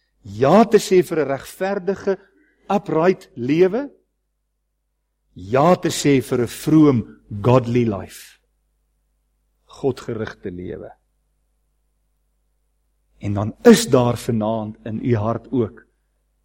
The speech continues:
hierdie salige hoop, hierdie lewende verwagting,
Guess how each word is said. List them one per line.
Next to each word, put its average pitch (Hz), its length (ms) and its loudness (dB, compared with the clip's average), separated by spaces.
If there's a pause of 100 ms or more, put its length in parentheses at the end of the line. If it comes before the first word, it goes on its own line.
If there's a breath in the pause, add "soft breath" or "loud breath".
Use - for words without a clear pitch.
(240)
hierdie 104 320 -8
salige 156 880 -4
hoop, 107 500 -2 (1500)
hierdie 104 240 -6
lewende 151 640 4
verwagting, 95 1000 -10